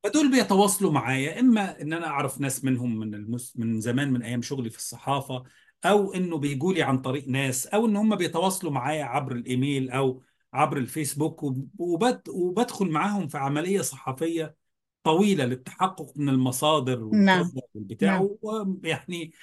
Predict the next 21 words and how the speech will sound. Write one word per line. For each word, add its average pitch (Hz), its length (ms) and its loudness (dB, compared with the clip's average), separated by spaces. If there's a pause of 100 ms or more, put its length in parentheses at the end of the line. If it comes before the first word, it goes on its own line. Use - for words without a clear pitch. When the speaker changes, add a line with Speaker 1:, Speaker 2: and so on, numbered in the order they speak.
(140)
Speaker 1:
الحمد 202 380 4
لله، 143 280 0
يعني 135 360 0
لحد 139 360 -4
دلوقتي 147 540 -2 (960)
حاجات 208 440 -2
كتير 208 440 4
اتقالت 147 460 -4
في - 60 -12
القناة 135 440 -4
لم 208 260 4
يجرؤ 160 420 -2
أحد 135 360 -4
إنه 135 440 -2
يكذبها 117 1120 -6
أو 135 280 -2 (320)
يشير 156 440 -2
إلى 135 360 0
إنه 131 260 0
فيها، 123 340 -6
لأنه 151 460 -4